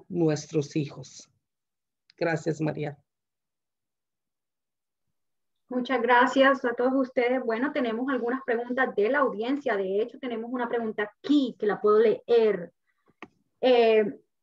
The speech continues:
Speaker 2: uno de ustedes me dirá quién la quiere responder, me puede levantar la mano y le permito responder. ¿Creen que el problema de inequidad de género se vive más en la cultura latina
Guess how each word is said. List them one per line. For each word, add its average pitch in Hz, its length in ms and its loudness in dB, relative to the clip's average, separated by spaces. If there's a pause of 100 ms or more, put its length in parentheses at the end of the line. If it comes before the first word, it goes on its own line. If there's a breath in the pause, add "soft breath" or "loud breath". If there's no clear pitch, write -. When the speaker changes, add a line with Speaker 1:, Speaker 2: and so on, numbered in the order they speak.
(340)
Speaker 2:
uno 285 220 2
de 330 60 2
ustedes 302 380 0
me 262 240 0
dirá 233 420 -2
quién 247 140 -4
la 233 100 -4
quiere 240 200 -2
responder, 226 460 -2
me 302 120 -2
puede 233 220 0
levantar 220 320 -2
la 214 80 -2
mano 226 340 0
y 294 80 0
le 220 100 -2
permito 208 400 -4
responder. 220 640 -4 (300)
¿Creen 285 280 4
que 370 120 0
el 370 120 -2 (100)
problema 226 840 2
de 214 140 0
inequidad 202 600 -4
de 214 120 -4
género 202 600 -4 (160)
se 208 80 2
vive 208 340 -2
más 220 420 4
en 220 120 -4
la 202 100 -6
cultura 196 420 -4
latina 220 600 -2